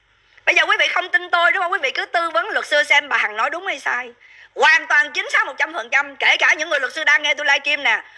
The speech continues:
có đúng hay không? Mày phải ối cái tiền này ra đầu tiên. Là vì tiền này là tiền của người công dân, người ta góp vào để mày đi làm từ thiện. Còn mày đưa trái là chuyện của mày. Mày nghe rõ không thằng Trấn Lột?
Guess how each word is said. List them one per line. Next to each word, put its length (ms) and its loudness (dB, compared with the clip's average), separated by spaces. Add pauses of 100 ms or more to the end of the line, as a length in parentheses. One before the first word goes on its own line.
(120)
có 80 -2
đúng 180 0
hay 100 2
không? 300 0
Mày 240 4
phải 100 2
ối 200 2
cái 120 0
tiền 160 -2
này 100 0
ra 140 2
đầu 160 2
tiên. 440 0 (480)
Là 140 4
vì 140 0
tiền 300 0
này 120 2
là 100 2
tiền 300 -2
của 80 -2
người 200 -2
công 240 -6
dân, 200 0 (280)
người 180 2
ta 280 4
góp 240 0
vào 180 0
để 180 -2
mày 160 0
đi 100 -4
làm 220 2
từ 120 -8
thiện. 200 -4
Còn 160 -2
mày 160 2
đưa 280 2
trái 200 2
là 100 0
chuyện 280 -6
của 340 -6
mày. 320 -4 (1200)
Mày 200 2
nghe 260 4
rõ 260 2
không 200 -4
thằng 160 -2
Trấn 180 -6
Lột? 260 -2